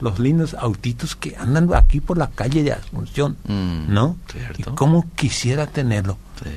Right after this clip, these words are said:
Speaker 1: Pero ¿cuál es lo, lo principal?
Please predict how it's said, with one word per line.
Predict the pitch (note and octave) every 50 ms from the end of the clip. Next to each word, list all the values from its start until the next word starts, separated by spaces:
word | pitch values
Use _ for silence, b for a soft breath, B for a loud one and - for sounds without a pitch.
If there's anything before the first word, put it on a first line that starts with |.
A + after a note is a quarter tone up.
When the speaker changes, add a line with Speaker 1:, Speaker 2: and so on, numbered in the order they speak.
| -
Speaker 1:
Pero | - B2+ C3 -
¿cuál | - E3 G3+ A3+
es | B3 B3 A#3+ - - - - - - - -
lo, | E3 F#3 F#3+ G3 G#3 G#3 - - - G3+ A#3+ G#3+
lo | D3 D#3 C#3
principal? | - E3 F3+ E3+ - F3+ E3 - G#3 A3